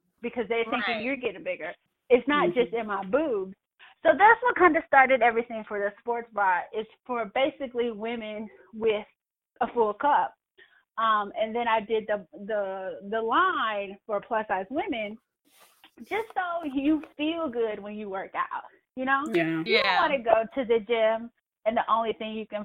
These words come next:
Speaker 1: find, like you said, the one X is, like, a big shirt. You know? I
Speaker 2: Exactly.
Speaker 1: wanna look cute when I go to the gym. It motivates me to go to the gym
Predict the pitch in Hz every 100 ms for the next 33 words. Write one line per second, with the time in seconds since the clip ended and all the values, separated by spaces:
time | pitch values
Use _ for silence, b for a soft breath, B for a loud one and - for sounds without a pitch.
0 | - 214 208 226 226 247 262 240 208 220
1 | 233 220 202 202 - - 214 202 185 180
2 | 196 214 - 220 240 214 - _ 214 214
3 | 294 185 196 349 466 494 480 - 330 262
4 | 269 247 254 247 - 233 196 214 240 311
5 | 254 277 302 285 262 247 - 247 226 254
6 | 226 214 - 214 190 214 202